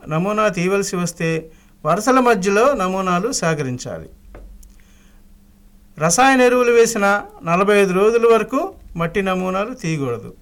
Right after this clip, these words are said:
ఎందుకంటే రసాయన ఎరువులు వేస్తే నలభై ఐదు రోజుల వరకు ఆ రసాయన ఎరువుల ప్రభావం మట్టిలో ఉంటది కాబట్టి మనం మట్టి నమూనాలు తీయకూడదని చెప్పుకుంటాం. అలాగే చౌడు భూములు, ఇతర సమస్యాత్మక భూముల్లో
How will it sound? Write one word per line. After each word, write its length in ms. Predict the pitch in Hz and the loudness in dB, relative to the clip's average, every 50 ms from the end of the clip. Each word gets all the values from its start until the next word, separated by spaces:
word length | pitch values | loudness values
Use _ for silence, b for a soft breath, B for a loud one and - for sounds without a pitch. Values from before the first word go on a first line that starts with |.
| - - - - - - - - - - - - | -20 -20 -20 -20 -20 -20 -20 -20 -20 -20 -16 -14
ఎందుకంటే 340 | 160 175 196 202 208 214 214 | -12 -10 -10 -8 -6 -6 -4
రసాయన 360 | 185 175 170 - 202 202 196 | -4 -4 -4 -4 -4 -2 -2
ఎరువులు 280 | 196 190 185 185 185 180 | -2 -2 -2 -2 -2 -4
వేస్తే 420 | 180 180 175 - - 233 240 226 | -4 -4 -6 -4 -4 -4 -2 -2
నలభై 340 | 202 180 165 160 165 160 160 | -4 -4 -4 -4 -4 -4 -4
ఐదు 140 | 160 160 156 | -4 -4 -4
రోజుల 280 | 160 165 170 170 165 | -4 -6 -6 -6 -6
వరకు 340 | 170 170 170 165 165 - 196 | -6 -6 -6 -8 -8 -6 -4
ఆ 120 | 180 151 143 | -4 -2 -4
రసాయన 400 | 139 139 - - 180 180 185 180 | -4 -6 -6 -4 -4 -4 -2 -2
ఎరువుల 240 | 175 160 165 156 | -2 -2 -4 -4
ప్రభావం 680 | 156 - 143 139 143 175 180 185 175 160 147 156 175 - b b b b b b b b - - | -4 -4 -4 -2 0 2 2 2 2 -2 -4 -6 -8 -12 b b b b b b b b -12 -10
మట్టిలో 360 | 143 143 139 165 160 165 160 | -10 -8 -8 -6 -4 -4 -4
ఉంటది 280 | 151 147 143 156 143 143 | -4 -4 -6 -8 -8 -6
కాబట్టి 360 | 147 139 139 139 147 170 220 | -6 -6 -6 -8 -8 -10 -10
మనం 320 | 226 208 175 175 196 190 | -8 -8 -8 -6 -6 -6
మట్టి 200 | 165 151 143 165 | -8 -8 -6 -6
నమూనాలు 420 | 156 156 151 151 151 151 151 147 139 | -6 -6 -6 -6 -6 -6 -8 -8 -8
తీయకూడదని 540 | - 143 135 135 139 139 135 131 143 170 170 | -8 -8 -8 -8 -8 -8 -8 -8 -10 -10 -12
చెప్పుకుంటాం. 640 | - 131 123 - - 113 92 - - 117 165 202 - _ - - b b b b b b b b b b b b - | -12 -16 -16 -16 -18 -20 -18 -18 -16 -16 -16 -16 -18 _ -20 -20 b b b b b b b b b b b b -2
అలాగే 280 | 165 190 220 233 226 220 - | 2 2 4 4 4 2 2
చౌడు 220 | 185 185 208 233 240 | 4 4 4 4 4
భూములు, 580 | 202 220 233 226 220 226 226 233 247 247 233 - - - - - - - - - | 4 4 4 4 4 6 6 6 4 4 0 -6 -12 -20 -20 -20 -20 -20 -14 -12
ఇతర 220 | 160 160 226 233 | -4 -2 0 0
సమస్యాత్మక 840 | 226 226 180 175 196 202 180 - 226 214 214 214 - 220 220 208 208 | 2 2 2 2 2 0 0 0 2 2 2 2 0 -2 0 0 0
భూముల్లో 680 | 180 185 190 196 196 196 196 180 151 143 151 180 269 | 0 0 0 2 2 2 2 4 2 2 2 0 -4